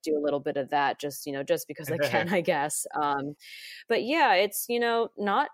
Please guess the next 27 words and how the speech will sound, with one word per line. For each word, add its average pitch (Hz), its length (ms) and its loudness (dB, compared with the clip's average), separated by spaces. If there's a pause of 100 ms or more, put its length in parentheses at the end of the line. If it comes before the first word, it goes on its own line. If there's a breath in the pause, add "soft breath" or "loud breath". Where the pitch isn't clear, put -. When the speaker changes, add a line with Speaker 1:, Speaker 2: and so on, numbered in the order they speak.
(120)
Speaker 1:
not 202 240 -6
too 269 220 -2
much 247 280 -2
new 214 180 -4
stuff, 214 420 -2
a 214 60 -4
little 220 280 -2
bit 214 240 -2
here 202 220 -2
and 196 140 -2
there, 190 260 0
but, 180 320 -2
you 170 100 -2
know, 165 240 -4
kind 185 200 -4
of 185 80 -6
the 175 60 -8
same 170 320 -8
old 151 200 -6
for 156 120 -10
me. 151 240 -4
Just, - 380 -8
you 170 100 -4
know, 165 100 0
trying 220 280 -2
to 208 60 2
improve 165 360 0